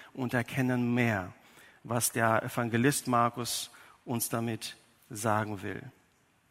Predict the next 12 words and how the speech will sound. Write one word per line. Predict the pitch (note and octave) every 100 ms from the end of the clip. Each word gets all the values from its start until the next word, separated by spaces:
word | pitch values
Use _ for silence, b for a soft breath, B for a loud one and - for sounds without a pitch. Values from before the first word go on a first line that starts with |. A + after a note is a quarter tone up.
| _ _ _ - B B B B
Und | - C3+
das | E3+
ist | E3+ -
eben | E3 D#3 C#3+
auch | - C#3 C3+ - - B B
die | B2+
kleine | C3+ - C#3 C#3 C3+
Nebenlektion, | B2+ C3+ C3 A#2+ A#2+ - - C3 A#2+ A#2+
ein | A#2+ A#2+
Exkurs, | E3+ - - - C#3+ C#3
ein | C3+ B2+
kleiner. | - B2 A2+ A2+ A2